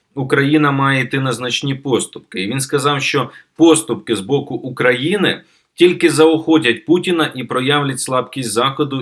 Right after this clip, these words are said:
і закликав цього не робити. Що важливо, чим більше буде таких інтерв'ю в провідних західних виданнях, тим, звичайно, краще, тому що це формуватиме відповідний,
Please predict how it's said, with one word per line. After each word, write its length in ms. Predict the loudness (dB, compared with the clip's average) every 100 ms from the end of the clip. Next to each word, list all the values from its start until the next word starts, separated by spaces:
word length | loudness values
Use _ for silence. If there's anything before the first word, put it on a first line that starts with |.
| -8
і 240 | -10 -10 -12 _ -12
закликав 640 | -4 -4 0 -2 0 -4
цього 320 | -2 -2 -2
не 120 | 0 0
робити. 500 | 2 2 -2 -2 -16 _ _
Що 260 | -6 0 2
важливо, 440 | 2 2 2 2
чим 240 | 0 -2 -2
більше 360 | -2 -4 -2
буде 260 | 0 0 0
таких 520 | -2 -4 0 0 0
інтерв'ю 760 | -4 -2 0 0 0 -2 -2 -4 _ _ -10
в 60 |
провідних 520 | 0 0 2 0 0
західних 580 | 0 -2 -2 -4 -6 -6
виданнях, 520 | -4 -2 -2 0 -2 -6 _ _ _ 0
тим, 160 | 2
звичайно, 800 | 2 0 2 4 4 4 0 -2 -6 _ _ _ _ _ _ _ _ _ -8
краще, 480 | -2 0 0 -2 -4
тому 260 | -6 -6 -6
що 200 | -8 -6
це 340 | -2 -2 -2 -8 _ _ _ _
формуватиме 1000 | 2 2 2 0 0 0 -2 -2 -2 -4 -10 _ _
відповідний, 1080 | -4 -4 -2 -4 -2 -2 -2 -2 0 0 -2